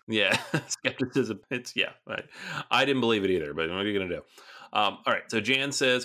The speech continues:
horses, and, you know, she says it's more of a lifestyle, not really a hobby, as well as weaving. So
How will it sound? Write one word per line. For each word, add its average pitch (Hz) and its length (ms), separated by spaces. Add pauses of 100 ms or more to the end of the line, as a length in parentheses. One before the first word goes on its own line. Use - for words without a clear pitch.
horses, 87 680
and, 113 380
you 160 80
know, - 40
she - 120
says 107 260
it's 104 120
more 110 160
of 98 60
a 95 40
lifestyle, 90 640
not 82 180
really 85 200
a 82 80
hobby, 113 500 (420)
as 107 100
well 113 180
as 90 120
weaving. 80 480 (360)
So 90 380